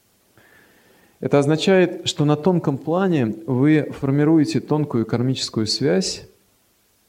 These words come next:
которая будет разрушать вашу финансовую ситуацию. Вот и всё. А теперь задумайтесь, если этот товар был продан,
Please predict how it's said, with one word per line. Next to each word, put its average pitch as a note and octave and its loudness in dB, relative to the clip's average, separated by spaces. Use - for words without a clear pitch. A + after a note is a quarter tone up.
которая B2 -2
будет B2+ 2
разрушать B2+ 0
вашу A2 -2
финансовую G2+ -4
ситуацию. - -10
Вот G#2+ -4
и - -2
всё. C3 -10
А A#2+ -4
теперь F3+ 2
задумайтесь, C#3+ 0
если C#3 2
этот C#3 -2
товар D#3 2
был A#2+ 0
продан, C3 0